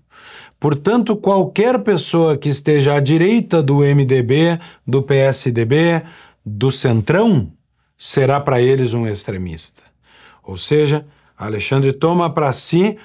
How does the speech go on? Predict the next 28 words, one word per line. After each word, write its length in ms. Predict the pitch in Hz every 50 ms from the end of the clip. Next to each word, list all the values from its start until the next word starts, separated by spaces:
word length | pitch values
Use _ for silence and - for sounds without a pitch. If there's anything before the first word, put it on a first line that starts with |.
| _ _
a 140 | - 110 104
perspectiva 1600 | - _ _ _ - 202 226 233 220 208 - - - - _ - 170 170 - - _ _ - - 147 151 156 147 139 147 170 170
da 180 | 160 165 156 165
esquerda 540 | 160 - - - - 127 127 123 120 120
radical, 580 | 113 120 123 120 139 139 - 123 113 110 113 - _ _ - _ _ _ _ _
para 220 | - 101 107 117
a 40 | 117
partir 560 | - - 139 139 135 127 - - - 165 165
dali 320 | 165 165 156 143 143 147 147
situar 760 | 143 - - 160 147 147 - 156 151 147 151 156 165 170 160
os 180 | 147 131 110 107
demais 800 | 120 117 113 113 113 110 104 101 87 - - - - - - _ _ _ _ _ _ -
no 100 | 107 113
espectro 560 | 107 98 - - - 107 98 92 - - 98
político. 600 | 85 - 95 85 80 71 - - - - - _ _ _ _ - - - - - - _
É 180 | - 143 160 170
muito 520 | 165 165 175 208 233 240 208 - - 180
curioso 880 | 170 - - 170 160 156 156 151 147 139 123 98 87 78 69 - - - -
que 160 | - 127 110
quem 260 | - - 147 147 143
fale 640 | 143 - - - - 170 175 185 180 170 147 139 135
neste 380 | 135 135 131 123 - - -
momento 500 | 123 117 110 107 110 113 117 117 117 - - - - - - - - - - _
não 540 | - 131 139 160 175 190 220 226 226 220 208
seja 460 | 202 - - - 196 202 175 143 160
a 40 | 156
esquerda 460 | 147 - - - 165 165 151 147 147
brasileira. 600 | 143 143 143 139 123 139 139 135 131 123 120 110